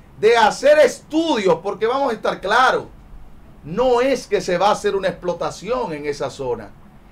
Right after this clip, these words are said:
es que se va a hacer un estudio para poder identificar yacimientos en esa área, y obviamente, porque yo no voy aquí a decir una cosa por otra, si ahí se encuentran yacimientos,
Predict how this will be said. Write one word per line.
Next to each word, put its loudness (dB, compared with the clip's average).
es -4
que 0
se 2
va 2
a 4
hacer 2
un -4
estudio 0
para 2
poder 0
identificar 0
yacimientos 0
en 0
esa 6
área, 2
y -6
obviamente, -2
porque -8
yo -8
no -4
voy -4
aquí -6
a -2
decir -4
una -6
cosa -6
por -2
otra, 2
si -2
ahí 2
se -6
encuentran -2
yacimientos, 0